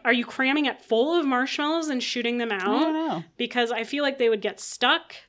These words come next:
Speaker 1: They
Speaker 2: Yeah.
Speaker 1: are sticky, so, like, you're not necessarily gonna get
Speaker 2: Yeah.
Speaker 1: a good launch out of
Speaker 2: Plus,
Speaker 1: them.
Speaker 2: it narrows as it gets, so you
Speaker 1: Exactly.
Speaker 2: wouldn't be able to fit unless you had mini ones at the <laughs> bottom.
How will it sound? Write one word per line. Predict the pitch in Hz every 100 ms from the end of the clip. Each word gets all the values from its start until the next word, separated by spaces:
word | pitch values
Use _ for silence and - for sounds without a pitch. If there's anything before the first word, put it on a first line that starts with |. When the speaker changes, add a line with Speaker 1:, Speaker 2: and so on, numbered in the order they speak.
| -
Speaker 1:
They |
Speaker 2:
Yeah. | 185 233
Speaker 1:
are |
sticky, | 302 - - 254 254 294 311 320 330
so, | - 247 214
like, | 220 208 - -
you're | 208 233
not | 233 269
necessarily | 247 240 - - 226 233 220
gonna | 196 196 196
get | 165 220 208 - -
Speaker 2:
Yeah. | 185 180 165
Speaker 1:
a | 160
good | 170
launch | 208 202 233 226 208
out | 190
of | 190
Speaker 2:
Plus, | 185 254
Speaker 1:
them. | 330
Speaker 2:
it | 269
narrows | 220 208 214 196 190 175 -
as | 170 180
it | 175 -
gets, | 165
so | 233
you |
Speaker 1:
Exactly. | 208 214 247 262 196 180
Speaker 2:
wouldn't | 185 202
be | 165
able | 156
to | 160
fit | - 170
unless | 202 196 196
you | 214
had | 185 180
mini | 175 190 185
ones | 175 165
at | 170 160
the |
<laughs> | - - -
bottom. | - - -